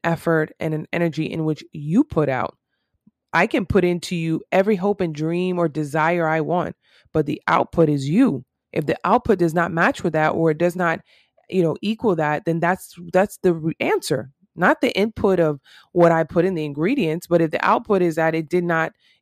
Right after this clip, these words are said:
equal to that, that's what it is, because there was no, you know, effort in ensuring that you were on the right path and you were doing, there was none of that. So that's not, that's not anybody else's responsibility but your own.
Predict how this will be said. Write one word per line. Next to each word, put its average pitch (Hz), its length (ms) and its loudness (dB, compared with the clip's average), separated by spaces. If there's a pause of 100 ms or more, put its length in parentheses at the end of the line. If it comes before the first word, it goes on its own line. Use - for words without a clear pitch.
equal 202 360 0
to 151 120 -8
that, - 140 -12
that's 196 260 0
what 156 180 2
it 160 100 2
is, 349 420 0 (580)
because 170 300 0
there 180 140 2
was 180 180 0
no, 220 380 0 (380)
you 180 100 0
know, 147 560 -2 (1120)
effort 175 400 -2
in 156 120 -4
ensuring 156 640 -6
that 156 160 -4
you 160 140 -4
were 156 100 -2
on 151 120 -4
the 151 80 -4
right 147 200 -4
path 151 320 -4
and 160 100 -6
you 156 80 -6
were 156 80 -6
doing, 151 340 -6
there 170 100 -4
was 170 140 -4
none 233 160 -4
of 262 60 -2
that. - 240 -8
So 160 400 0 (920)
that's 202 260 -4
not, 196 300 -2 (640)
that's 202 180 -2
not 196 140 -2
anybody 185 320 -2
else's 160 180 -6
responsibility 160 500 -4
but 160 180 -6
your 147 180 -4
own. 269 280 -4